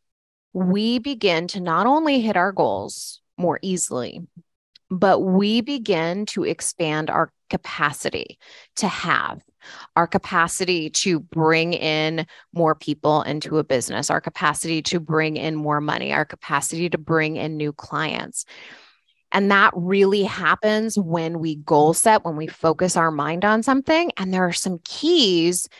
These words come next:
that I'm gonna share with you today to really integrating those things into your life and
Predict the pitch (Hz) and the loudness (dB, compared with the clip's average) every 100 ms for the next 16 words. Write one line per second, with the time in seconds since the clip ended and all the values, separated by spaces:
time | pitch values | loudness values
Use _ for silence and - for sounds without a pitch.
0 | - 180 175 175 - 285 392 247 190 180 | -2 0 2 2 2 4 6 6 4 0
1 | 160 156 147 151 - - - 220 180 156 | 2 2 0 -4 -8 -10 -4 0 0 2
2 | 180 175 180 180 180 _ _ _ - 202 | 2 4 2 0 -6 _ _ _ 2 2
3 | 214 226 185 175 165 160 151 147 - 151 | 2 2 2 2 2 0 -2 -2 -4 -4
4 | 151 147 - 165 151 151 151 147 226 339 | -4 -6 -4 0 2 2 2 2 2 2
5 | - - _ _ _ _ _ _ _ _ | -4 -18 _ _ _ _ _ _ _ _
6 | 208 190 180 | 0 2 2